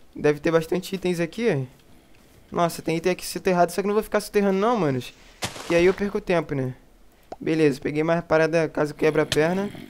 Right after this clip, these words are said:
Isso aqui não é muito bom, galera. Só spray, eu não gosto muito de spray. Então não vou pegar, não.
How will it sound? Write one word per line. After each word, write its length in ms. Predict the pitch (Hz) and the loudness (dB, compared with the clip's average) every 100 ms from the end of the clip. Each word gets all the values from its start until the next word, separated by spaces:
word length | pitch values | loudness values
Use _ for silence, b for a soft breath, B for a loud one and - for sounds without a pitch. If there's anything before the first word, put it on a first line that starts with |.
| B B B _ | B B B _
Isso 160 | 185 190 | -8 -6
aqui 120 | 202 | 0
não 60 | 220 | 0
é 40 | |
muito 200 | 220 214 | 0 0
bom, 140 | 233 | 2
galera. 200 | 277 185 | 4 4
Só 200 | 160 190 | 4 0
spray, 340 | 185 - 226 214 | -2 0 4 4
eu 60 | |
não 80 | 170 | 6
gosto 260 | 165 175 175 | 2 0 -4
muito 120 | 175 | -6
de 60 | 170 | -8
spray. 440 | - 220 175 151 - b b b - | 2 4 4 -2 -12 b b b -12
Então 140 | - | -6
não 80 | 196 | -2
vou 80 | 208 | -2
pegar, 260 | 202 208 202 | 0 2 2
não. 240 | 143 | 2